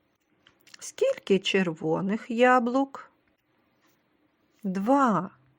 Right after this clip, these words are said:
Тепер полічи, скільки зелених яблук. П'ять. Скільки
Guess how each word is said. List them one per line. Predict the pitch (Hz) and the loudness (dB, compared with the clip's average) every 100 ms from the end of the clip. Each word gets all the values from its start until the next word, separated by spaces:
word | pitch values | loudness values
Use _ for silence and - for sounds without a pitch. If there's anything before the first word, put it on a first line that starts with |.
| _ _ _ _ _ | _ _ _ _ _
Тепер | 196 185 - 202 - - | -6 -4 2 2 2 2
полічи, | 494 403 285 - 160 151 _ _ - | 4 4 2 -4 -8 -10 _ _ -20
скільки | - - 170 - 226 240 | -12 -2 -2 0 2 2
зелених | 320 440 262 214 208 220 - | 4 4 4 2 0 -4 -4
яблук. | 226 226 214 220 240 240 - _ _ _ _ _ _ _ _ _ _ _ _ _ _ _ _ _ _ _ _ _ _ _ _ _ - | 0 0 0 0 0 -2 -20 _ _ _ _ _ _ _ _ _ _ _ _ _ _ _ _ _ _ _ _ _ _ _ _ _ -8
П'ять. | 214 202 - 262 277 262 220 180 156 _ - - _ _ _ _ _ _ _ _ _ _ _ - - _ - | -6 -4 2 4 6 4 4 2 0 _ -20 -20 _ _ _ _ _ _ _ _ _ _ _ -20 -20 _ -20
Скільки | - - - 226 254 254 - 294 | -18 -16 -4 0 0 -2 -2 -2